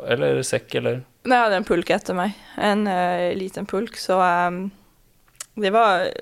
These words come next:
Speaker 2: det gikk ganske fint å gå med pulk, så den glider jo fint på, eh, på isen. Men du kommer jo inn i områden med, eh,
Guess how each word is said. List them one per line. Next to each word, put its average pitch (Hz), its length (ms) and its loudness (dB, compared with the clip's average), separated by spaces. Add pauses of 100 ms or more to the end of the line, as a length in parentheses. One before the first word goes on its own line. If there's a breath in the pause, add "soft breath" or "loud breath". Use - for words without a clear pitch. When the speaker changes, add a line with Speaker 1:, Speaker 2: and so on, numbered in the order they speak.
(1600 loud breath)
Speaker 2:
det 190 80 4
gikk 196 140 4
ganske 208 240 2
fint 285 300 4
å 180 40 -2
gå 190 160 4
med 180 160 2
pulk, 226 380 2
så 180 160 -2
den 180 160 -2
glider 175 340 2
jo 180 60 0
fint 175 320 -4
på, 175 240 2
eh, 175 400 2 (160)
på 185 80 4
isen. 180 500 2
Men 190 160 0
du 180 80 0
kommer 202 220 0
jo 185 120 6
inn 208 100 2
i - 20 2
områden 175 500 4
med, 170 340 0
eh, 180 520 2